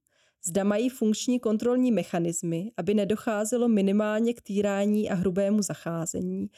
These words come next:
které vidíme na záznamech. A zda jsou ochotní upravit marketing či dodavatelské vztahy, pokud se ukáže, že realita neodpovídá prezentovanému obrazu.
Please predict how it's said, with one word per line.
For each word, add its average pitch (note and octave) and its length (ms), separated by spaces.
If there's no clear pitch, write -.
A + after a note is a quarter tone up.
které G3+ 320
vidíme G3 440
na E3+ 140
záznamech. E3+ 760
A G#3+ 100
zda F#3+ 220
jsou G#3+ 280
ochotní A#3+ 480
upravit G#3 440
marketing F#3+ 680
či - 160
dodavatelské G#3+ 800
vztahy, E3+ 580
pokud C4 280
se - 140
ukáže, F3+ 640
že F#3 180
realita G3 480
neodpovídá G3 760
prezentovanému F3+ 920
obrazu. - 560